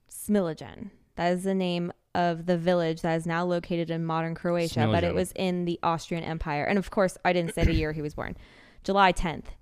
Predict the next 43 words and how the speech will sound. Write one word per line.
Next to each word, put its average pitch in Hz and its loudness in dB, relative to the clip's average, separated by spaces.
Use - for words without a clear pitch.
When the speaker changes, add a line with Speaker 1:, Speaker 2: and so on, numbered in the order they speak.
Speaker 1:
eighteen - -8
fifty-six. - -12
So 202 4
yeah, 214 6
uh, 180 6
he 202 -4
was 208 0
number 214 4
four 226 2
in 208 2
eventually 185 0
a 180 -2
family 170 -6
of 180 -8
five 170 -6
children. 175 -2
And 165 -6
unfortunately, 196 -4
his 190 -2
older 180 -6
brother 170 -4
tragically 165 -6
passed 151 -8
away 151 -6
when 151 -8
Nicola 151 -8
was 151 -8
five 156 -6
years 151 -8
old 156 -6
in 151 -10
a 151 -10
horse 156 -8
riding - -12
accident. - -12
So 247 -8
he 285 -6
had 285 -4
some 247 -2
trauma. 247 -6
Speaker 2:
It, 113 0
it 127 2
was, 156 0